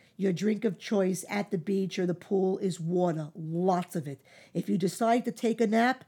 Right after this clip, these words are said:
ask someone to poke you in an hour to wake you, and then drink water. And do the same for whoever you're with on those occasions, especially,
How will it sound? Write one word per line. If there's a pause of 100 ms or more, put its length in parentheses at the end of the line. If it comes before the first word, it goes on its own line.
(300)
ask
someone
to
poke
you
in
an
hour
to
wake
you, (300)
and
then
drink
water.
And
do
the
same
for
whoever
you're
with (280)
on
those
occasions,
especially,